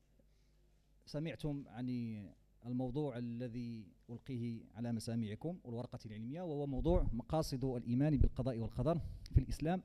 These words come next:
<clears throat> قربوا. هكا. كلياته وتطبيقاته وآثاره. طبعًا مقاصد الإيمان بالقضاء والقدر في الإسلام أن هذه الكليات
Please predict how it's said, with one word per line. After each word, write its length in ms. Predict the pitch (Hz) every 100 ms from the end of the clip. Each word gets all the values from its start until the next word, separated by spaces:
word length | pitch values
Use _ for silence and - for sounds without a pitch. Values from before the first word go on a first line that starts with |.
| - -
<clears throat> 2250 | - 101 - _ _ _ _ _ _ - _ - _ _ _ _ _ - - - - - -
قربوا. 240 | 101 110 120 - - - - - -
هكا. 180 | - - - - - - - - _ - _ _ _ _ -
كلياته 1000 | 139 147 151 165 165 135 139 160 175 - - - - -
وتطبيقاته 800 | - 143 117 139 - 147 151 139 143 165 165
وآثاره. 800 | 151 143 139 139 135 120 107 - - - - - _ _
طبعًا 600 | 170 156 190 170 147 117 - _ -
مقاصد 420 | 131 - 180 147
الإيمان 420 | 135 131 147 160
بالقضاء 440 | 135 127 139 143 127
والقدر 340 | 123 143 120
في 100 | -
الإسلام 360 | 123 - 165 196 - - - _ _ _ _
أن 160 | 131 143
هذه 300 | 143 175 170
الكليات 560 | 143 - 127 123 110